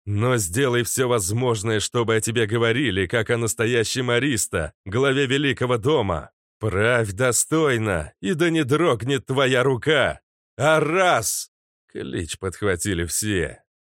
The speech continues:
И орали так громко и яростно, что, казалось, у некоторых лопнут щёки, видя, как вместе со всеми неистовствовал довольный, очень довольный император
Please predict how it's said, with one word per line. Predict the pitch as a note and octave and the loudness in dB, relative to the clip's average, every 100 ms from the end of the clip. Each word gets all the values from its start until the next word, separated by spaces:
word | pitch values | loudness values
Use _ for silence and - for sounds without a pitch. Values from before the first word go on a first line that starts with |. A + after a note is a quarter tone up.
| _ - | _ -12
И | G#2+ D#3+ | -6 -2
орали | C#3 B2+ B2+ C#3+ B2+ | -2 -2 -2 -2 -2
так | A#2 D3 A#2 F2 | -2 -2 -2 -2
громко | F#2+ A2+ A#2 F#2+ A#2 | -4 -2 -2 -2 -2
и | A2 G#2 | 0 0
яростно, | C3+ C3 F2+ - F2+ | 0 -2 -2 -2 -4
что, | D#2+ - E3+ | -6 -4 -4
казалось, | - A#2 F2+ B2 G2+ G#2+ A#2+ | -2 -2 0 0 0 0 -2
у | A#2 | -2
некоторых | A2+ G2 - G2 A#2+ | -2 -4 -4 -4 -2
лопнут | A2 - G2+ F2 | -2 -2 -4 -4
щёки, | - C3 A2+ E2+ D#2+ B1+ - | -4 -2 -2 -2 -8 -10 -16
видя, | - - - D#2+ E2 | -16 -12 -10 -8 -8
как | D#2+ E2+ F2+ | -4 -6 -4
вместе | G2+ G#2+ F#2 - F2 | -6 -4 -4 -4 -4
со | G2 E2+ | -2 -2
всеми | - C3+ G#2+ E2+ | -4 -4 -4 -4
неистовствовал | D#2+ A2 G2 - F#2 - G2 E2 | -4 -4 -4 -4 -4 -4 -2 -2
довольный, | D#2 F2+ D#2+ G2 C3+ E2+ D#2 - - | -2 -4 -2 -2 -2 -2 -4 -8 -10
очень | - G3 A#2+ F#2 G#2 F#2 | -4 -2 0 -2 -4 -6
довольный | D#2+ F#2+ F#2+ G2 F#2 F2 F2 | -4 -2 -2 -2 -2 -2 -4
император | D2+ G2 G2 F2+ F#2+ E2 | -4 -4 -2 -2 -2 -6